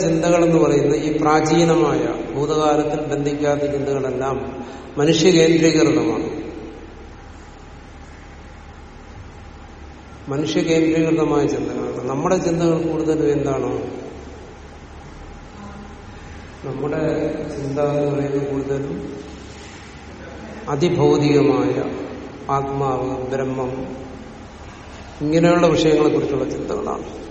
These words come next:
ഇതാണ് രണ്ടും തമ്മിലുള്ള വ്യത്യാസം. പിന്നെ നമ്മൾ എന്ത് ചെയ്യുന്നു? ധാർമ്മിക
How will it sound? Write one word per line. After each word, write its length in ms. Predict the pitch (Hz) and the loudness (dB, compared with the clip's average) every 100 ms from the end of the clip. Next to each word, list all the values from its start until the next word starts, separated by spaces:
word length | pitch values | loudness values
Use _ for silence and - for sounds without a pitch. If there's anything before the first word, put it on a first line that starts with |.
| - - - - - - - - - - - - - - - - - - - - - - - - | -16 -16 -18 -18 -18 -18 -18 -18 -18 -18 -18 -18 -18 -18 -18 -18 -18 -18 -18 -18 -18 -18 -14 0
ഇതാണ് 220 | 143 147 143 | 2 4 2
രണ്ടും 180 | 143 139 | 2 2
തമ്മിലുള്ള 220 | 139 143 139 | 2 2 0
വ്യത്യാസം. 440 | 135 127 127 - - - - - - - - - - - - - - - - - - - - - - - - | -2 -6 -6 -8 -10 -14 -16 -16 -16 -16 -18 -18 -18 -18 -18 -18 -18 -16 -18 -18 -18 -18 -18 -16 -16 -16 -6
പിന്നെ 220 | 170 165 165 160 | 0 4 4 4
നമ്മൾ 260 | 160 175 - - - - - - - - - - - - - - 165 | 4 4 4 4 0 -4 -6 -10 -12 -12 -14 -16 -16 -16 -18 -12 -4
എന്ത് 160 | 160 | 0
ചെയ്യുന്നു? 320 | 156 156 151 - 143 - 143 143 - - - - - - - - - | 4 4 4 2 0 -2 -6 -6 -8 -12 -14 -16 -18 -18 -16 -12 -2
ധാർമ്മിക 440 | 143 160 185 196 | 2 4 6 8